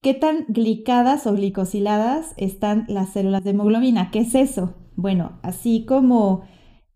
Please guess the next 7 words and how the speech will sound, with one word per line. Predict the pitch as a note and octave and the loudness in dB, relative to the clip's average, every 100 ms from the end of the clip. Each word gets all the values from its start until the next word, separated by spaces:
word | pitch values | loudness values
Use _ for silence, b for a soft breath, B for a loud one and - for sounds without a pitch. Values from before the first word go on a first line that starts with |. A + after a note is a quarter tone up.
| _ | _
podríamos | G#3 G#3+ A3 A#3 A#3+ | -2 2 4 4 4
decir | A#3+ A#3 A#3+ A3+ | 0 0 0 2
que | A3 | 0
un | A3+ | 2
caramelo | A#3 G#3+ G#3 G3 A3 | 2 4 4 4 2
es | B3+ C#4 | 2 2
duro | D4 G3 A#3+ - | 2 2 -2 -6